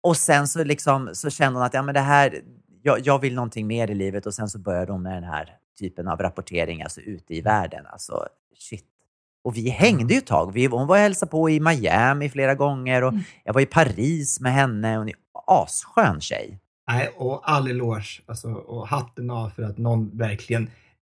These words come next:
Speaker 2: verkligen gör någonting för demokratin
Speaker 1: Mm.
Speaker 2: och för rättvisa. Alltså, det är ju,
Speaker 1: Mm.
Speaker 2: ah, ja, det är beundransvärt, verkligen.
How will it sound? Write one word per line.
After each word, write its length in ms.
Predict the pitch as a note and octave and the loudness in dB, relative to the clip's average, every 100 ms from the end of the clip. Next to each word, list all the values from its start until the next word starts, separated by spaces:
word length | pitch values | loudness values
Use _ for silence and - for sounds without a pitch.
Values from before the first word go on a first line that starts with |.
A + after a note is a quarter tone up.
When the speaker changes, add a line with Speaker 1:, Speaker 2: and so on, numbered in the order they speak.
| _ - | _ -4
Speaker 2:
verkligen 720 | A2 B2+ D3 A2+ A#2 A#2+ A2 | -2 4 6 6 2 -2 0
gör 500 | G#2+ G2 C3 C#3+ A2+ | 0 2 2 4 2
någonting 500 | G2+ A2 G#2 G#2+ G2+ | 0 -2 -2 -2 -8
för 80 | A2 | -8
demokratin 600 | G#2+ G2+ A2+ G#2+ - A#2+ | -8 -8 -6 -10 -6 -6
Speaker 1:
Mm. 120 | C3+ | -4
Speaker 2:
och 60 | G#2 | -6
för 80 | G2 | -8
rättvisa. 500 | G2 - A#2+ G#2 F#2+ | -10 -6 -4 -4 -6
Alltså, 200 | F#2+ G2+ | -16 -18
det 180 | G2+ G2+ | -16 -16
är 100 | G2+ | -12
ju, 220 | G2+ F#2+ | -6 -6
Speaker 1:
Mm. 160 | D#2+ D2+ _ | -6 -12 _
Speaker 2:
ah, 340 | B2 C3+ B2+ A#2 - _ _ - | -6 -2 0 -2 -8 _ _ -12
ja, 100 | G2+ | -10
det 100 | A2 | -8
är 180 | G#2+ A2 | -8 -8
beundransvärt, 720 | A2+ B2+ A#2+ A2+ A2+ A#2 - - | -6 -4 -2 -2 -4 -6 -10 -14
verkligen. 480 | G2 - G2 F#2+ | -12 -12 -16 -18